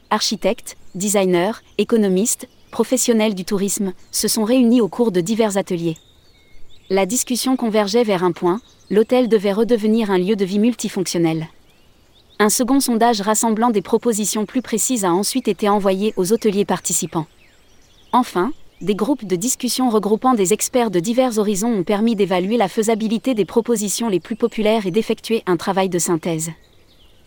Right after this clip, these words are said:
La chaire de tourisme Transat s'est entretenue avec une partie prenante active du projet, le docteur Roland Schegg,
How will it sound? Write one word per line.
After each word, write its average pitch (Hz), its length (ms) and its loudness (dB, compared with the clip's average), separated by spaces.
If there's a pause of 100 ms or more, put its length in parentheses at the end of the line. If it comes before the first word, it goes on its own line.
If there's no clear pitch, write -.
(120)
La 190 160 4
chaire 233 240 0
de 208 80 0
tourisme 214 460 0
Transat 214 400 0
s'est - 260 -4
entretenue 233 420 0
avec 180 220 0
une 185 140 0
partie 220 260 -2
prenante 214 380 0
active 208 340 -2
du 180 120 -6
projet, 190 420 -2 (260)
le 185 140 0
docteur 220 400 0
Roland 202 220 0
Schegg, 190 360 -2